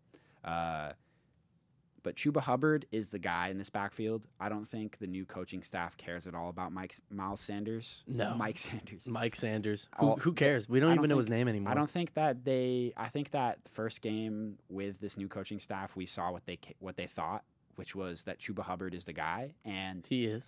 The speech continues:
Speaker 1: not only did they show that, they also, he also kind of delivered.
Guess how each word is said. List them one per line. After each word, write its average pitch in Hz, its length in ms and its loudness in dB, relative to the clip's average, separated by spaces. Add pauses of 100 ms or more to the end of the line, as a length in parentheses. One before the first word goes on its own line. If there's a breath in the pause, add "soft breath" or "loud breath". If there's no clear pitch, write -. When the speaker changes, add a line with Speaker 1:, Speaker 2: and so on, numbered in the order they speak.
Speaker 1:
not 117 220 2
only 127 680 0 (420)
did 98 280 -4
they 98 580 -2
show 131 260 2
that, 98 300 -4 (200)
they 101 100 -2
also, 104 520 0
he 113 160 -4
also 110 240 0
kind 127 200 -2
of 127 80 -4
delivered. 131 420 0